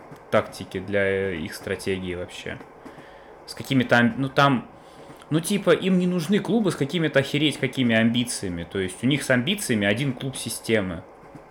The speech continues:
Нахрена им "Локомотив", на который опять придется вкладываться, типа, там,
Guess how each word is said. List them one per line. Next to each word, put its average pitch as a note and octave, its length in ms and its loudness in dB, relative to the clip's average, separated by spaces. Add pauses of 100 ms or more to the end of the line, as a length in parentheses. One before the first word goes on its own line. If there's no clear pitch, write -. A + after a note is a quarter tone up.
(500)
Нахрена C#3 480 4
им C3+ 240 2
"Локомотив", B2+ 640 0
на C#3 80 0
который B2 320 0
опять B2 200 -2
придется A#2+ 260 -6
вкладываться, A#2+ 640 0
типа, G#2+ 240 -8
там, F#2+ 440 -4